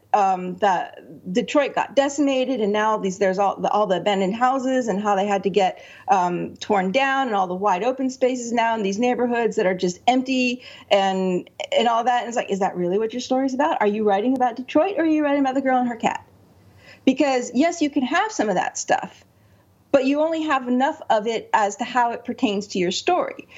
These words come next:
So you might get halfway through your story and realize, "Oh, I actually do wanna write about Detroit. I don't wanna write about the girl and her cat." Well, that's fine. You can still have your girl and your cat, but now you need to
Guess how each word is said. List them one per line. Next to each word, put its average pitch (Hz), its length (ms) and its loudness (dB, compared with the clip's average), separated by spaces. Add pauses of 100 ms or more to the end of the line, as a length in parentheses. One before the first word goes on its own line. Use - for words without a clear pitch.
(100)
So - 120 4
you 311 100 2
might 339 260 0
get 320 200 0
halfway 269 380 0
through 262 140 -2
your 240 120 -2
story 302 320 2
and 233 100 -2
realize, 240 300 0
"Oh, 294 80 2
I 320 60 2
actually 254 380 -2
do 220 120 0
wanna 196 160 0
write 180 160 0
about - 260 -4
Detroit. 277 240 2
I - 40 -2
don't - 120 -6
wanna - 160 -2
write - 140 2
about - 180 -6
the 202 60 -4
girl 165 180 0
and 139 80 -2
her - 60 -6
cat." - 260 -2
Well, 240 80 -2
that's 320 240 0
fine. 403 340 0
You 214 60 -6
can 233 100 -2
still 247 140 0
have 247 140 0
your 214 100 -8
girl 240 180 2
and 226 100 -4
your 180 80 -12
cat, 302 360 0 (240)
but 247 120 2
now 262 160 2
you 269 120 -2
need 254 200 -2
to 220 280 -2